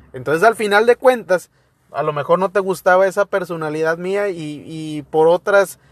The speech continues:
cualidades te seguiste, me seguiste prefiriendo, pero está correcto. Y el,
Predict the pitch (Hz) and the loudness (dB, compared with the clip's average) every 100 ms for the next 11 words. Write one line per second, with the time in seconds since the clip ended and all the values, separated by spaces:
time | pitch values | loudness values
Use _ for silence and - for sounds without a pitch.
0 | _ _ _ 190 190 185 175 175 185 185 | _ _ _ 4 4 4 4 4 2 -4
1 | - _ _ _ - 170 165 151 170 - | -8 _ _ _ -6 -4 -4 -8 -8 -4
2 | 180 170 170 165 160 165 - 175 175 165 | -4 -2 -4 -2 -2 -4 -6 -2 -2 0
3 | 165 185 208 196 165 156 - _ _ _ | 0 0 -2 -2 0 0 -4 _ _ _
4 | _ _ 143 - 160 - 180 226 - 156 | _ _ -10 -6 -4 0 2 2 0 -8
5 | 135 _ _ _ _ _ _ _ _ _ | -8 _ _ _ _ _ _ _ _ _
6 | 156 165 165 165 | -8 -4 -4 -4